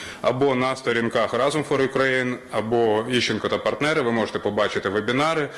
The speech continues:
Два рази на місяць ми будемо розповідати про саме юридичну підтримку військовослужбовців, а особливо потреби військових медиків і їх проблематику.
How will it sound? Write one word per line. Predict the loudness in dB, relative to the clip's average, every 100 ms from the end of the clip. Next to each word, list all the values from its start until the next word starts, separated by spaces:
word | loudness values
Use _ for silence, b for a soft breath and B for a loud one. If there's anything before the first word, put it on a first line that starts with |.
| B B -6
Два | 0 2 2
рази | 0 0 0
на | 2
місяць | 2 0 0 0 0
ми | -2
будемо | 0 0 0 0 -2 -4 B B B
розповідати | -4 0 0 2 2 0 -2
про | 0 0
саме | 2 0 0 0
юридичну | 0 0 0 -2 -4
підтримку | -2 0 -2 -2
військовослужбовців, | -2 -2 0 0 -2 0 2 2 2 -2 0
а | 2
особливо | 2 2 0 2 4 4
потреби | 2 -2 0 0 0
військових | -2 -2 -2 -2 -2
медиків | -4 -2 -2 -2 -6 -8 B B B -2
і | 0
їх | 0 0 -2 -2
проблематику. | -4 -2 -4 -4 -8 -12 -12